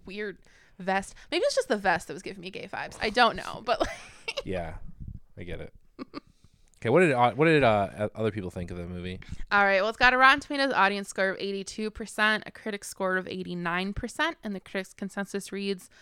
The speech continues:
Speaker 1: "Given primal verve by John Borman's unflinching direction and Burt Reynolds' star-making performance,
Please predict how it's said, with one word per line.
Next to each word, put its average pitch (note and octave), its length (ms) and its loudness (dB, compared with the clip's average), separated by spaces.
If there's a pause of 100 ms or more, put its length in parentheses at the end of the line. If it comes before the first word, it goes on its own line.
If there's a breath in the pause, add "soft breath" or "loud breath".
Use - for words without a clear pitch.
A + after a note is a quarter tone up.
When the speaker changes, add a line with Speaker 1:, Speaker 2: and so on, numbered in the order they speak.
(480 soft breath)
Speaker 1:
"Given B3+ 240 0
primal D#4 580 0
verve G3+ 420 0
by F3+ 180 0
John F#3 400 2
Borman's F3+ 480 -2
unflinching G#3 560 -4
direction E3+ 560 -4
and D#3 180 -10
Burt G3 220 4
Reynolds' E3+ 400 -2
star-making G3 720 2
performance, A2+ 680 -6